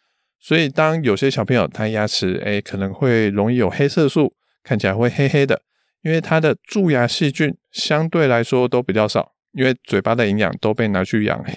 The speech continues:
会产生黑色素的细菌了，所以这种小朋友他蛀牙细菌比较少，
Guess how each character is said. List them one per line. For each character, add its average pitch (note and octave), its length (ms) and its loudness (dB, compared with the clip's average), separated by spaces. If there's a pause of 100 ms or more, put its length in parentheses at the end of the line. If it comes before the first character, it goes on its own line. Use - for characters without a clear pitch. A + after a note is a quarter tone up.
(160)
会 C3 160 0
产 G2 240 -6
生 A2+ 240 -2
黑 C#3+ 160 0
色 C3+ 160 0
素 A#2+ 160 0
的 F#2+ 80 2
细 A2 160 -2
菌 G#2 180 -2
了， - 100 -8 (560)
所 D3+ 140 0
以 C#3+ 60 2
这 F3 120 0
种 D#3+ 120 4
小 A#2 140 0
朋 B2 100 0
友 A#2 80 2
他 A#2+ 120 2
蛀 A#2 140 -2
牙 G2+ 100 2
细 G#2+ 140 -2
菌 G#2 180 0
比 F2+ 100 -2
较 G#2 120 2
少， - 220 -4